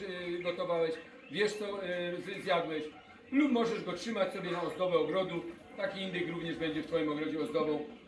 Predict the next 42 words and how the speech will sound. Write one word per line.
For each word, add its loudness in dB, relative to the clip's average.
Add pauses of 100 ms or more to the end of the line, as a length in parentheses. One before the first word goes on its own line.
(120)
Już -12
tutaj -4
mój -2
kolega, 4
który -4
ma, -2
już -2
mu -4
żyje -2
trzeci -4
rok 2 (720)
i 2
nie 6
dostał, 2
nie 0
jest 0
przekarmiany, 0
wtedy -2
nie 0
dostaje -2
zawału, 2
bo -4
większość -2
indyków -4
dostaje -2
zawału, 0 (480)
bo -4
krew 2
nie -2
zdąży, -2
nadąży, 0 (340)
nie -2
nadąża, 2
e, -2
do, 0
dotrzeć -2
do 2
wszystkich -6
tkanek -2
tego -2
ciała, 2 (640)
e, 0